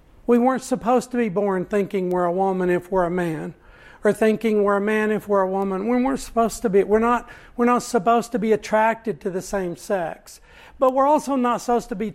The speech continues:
attracted to a woman that's not our wife or a man that's not our husband.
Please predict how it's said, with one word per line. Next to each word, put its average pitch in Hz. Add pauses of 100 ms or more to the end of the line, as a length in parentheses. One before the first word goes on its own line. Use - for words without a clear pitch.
(140)
attracted 233
to 233
a 208
woman 240
that's 208
not 226
our 214
wife 226
or 214
a 202
man 247
that's 220
not 240
our 247
husband. 185